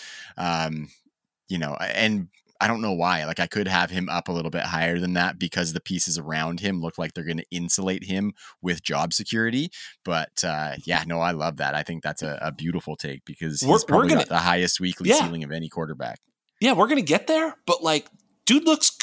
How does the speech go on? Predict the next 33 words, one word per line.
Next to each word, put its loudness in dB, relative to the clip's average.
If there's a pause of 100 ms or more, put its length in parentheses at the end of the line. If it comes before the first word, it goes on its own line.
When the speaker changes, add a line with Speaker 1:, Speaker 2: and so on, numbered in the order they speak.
(140)
Speaker 2:
it's 4
all 6
good 6
there. 6
Like, 4
Speaker 1:
So 10
good. 8
Speaker 2:
offensively, 4
I 4
mean, 4
shit, 2
they -2
gave 2
up -4
thirty-five 2
to -6
the -6
fucking -4 (280)
Lions, 4
which -8
we'll 4
also 4
get -2
there, -6
but, -6 (360)
you 4
know, 6 (400)
<coughs> -4 (460)
excuse 2
me. -6 (800)
Then 6
Joe 8
Burrow, 6